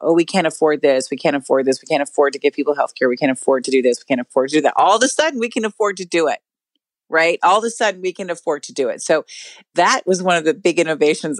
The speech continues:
I was like, "Wow, all of a sudden, we're innovating. We can afford to do this." So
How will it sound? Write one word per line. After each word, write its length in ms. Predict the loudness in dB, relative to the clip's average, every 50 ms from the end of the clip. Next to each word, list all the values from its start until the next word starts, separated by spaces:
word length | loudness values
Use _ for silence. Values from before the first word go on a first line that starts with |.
| -4 -2
I 180 | 2 2 4 4
was 100 | 4 2
like, 160 | 2 0 0
"Wow, 580 | -2 0 0 0 2 4 2 4 4 2 0 0 0
all 140 | 2 2 2
of 80 | 0
a 40 | -4
sudden, 320 | -4 -2 -2 -2 -2 -4 -6
we're 180 | -2 -2 0 0
innovating. 600 | 0 0 -2 0 0 2 2 0 0 -6 -16 -14
We 100 | -12 -12
can 320 | -12 -8 -2 0 0 0 0
afford 360 | -2 -4 -4 -6 -6 -6 -6
to 80 | -10 -8
do 200 | -6 -6 -6 -4
this." 200 | -2 -2 -2 -2
So 260 | 0 0 0 0 0